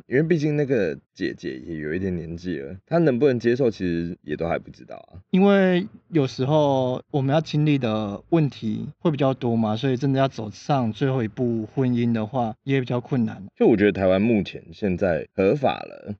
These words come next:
Speaker 1: 但是还是会遇到很多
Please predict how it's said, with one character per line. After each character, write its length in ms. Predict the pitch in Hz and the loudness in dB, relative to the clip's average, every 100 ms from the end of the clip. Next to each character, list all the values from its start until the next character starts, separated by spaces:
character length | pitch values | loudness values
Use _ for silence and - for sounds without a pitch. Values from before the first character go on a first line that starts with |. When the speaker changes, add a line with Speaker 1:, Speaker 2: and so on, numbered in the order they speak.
| - | 0
Speaker 1:
但 120 | 135 | 2
是 140 | 156 | 2
还 180 | 131 110 | 2 0
是 360 | 101 127 120 135 | -2 0 2 2
会 180 | 123 110 | 2 2
遇 160 | 113 | 2
到 420 | 101 98 95 90 | 2 2 2 2
很 360 | 110 - 80 78 | -2 -4 -6 -4
多 560 | 95 90 90 87 90 | -2 0 2 0 0